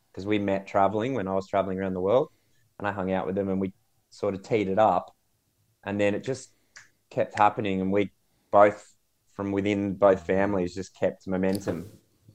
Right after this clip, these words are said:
And every year after we had one, we would sow seeds for the next one, and, and it just worked so well. And then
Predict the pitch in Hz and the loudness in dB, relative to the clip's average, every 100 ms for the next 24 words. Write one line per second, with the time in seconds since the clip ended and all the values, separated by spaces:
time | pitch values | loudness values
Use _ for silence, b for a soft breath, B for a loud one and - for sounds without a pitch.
0 | _ _ _ 92 98 95 98 95 107 101 | _ _ _ -2 0 0 0 2 6 6
1 | 92 95 - 95 - 117 110 101 92 92 | 6 2 0 -4 4 4 6 2 2 0
2 | 87 - 101 92 - 98 92 95 92 104 | -2 2 2 2 0 -2 -2 -4 0 0
3 | - - 98 95 90 85 _ _ _ _ | -2 -4 -2 -2 -4 -8 _ _ _ _
4 | - 117 151 180 131 - - 101 107 127 | -10 -6 -4 6 6 6 2 6 10 10
5 | 107 101 104 98 | 10 6 0 0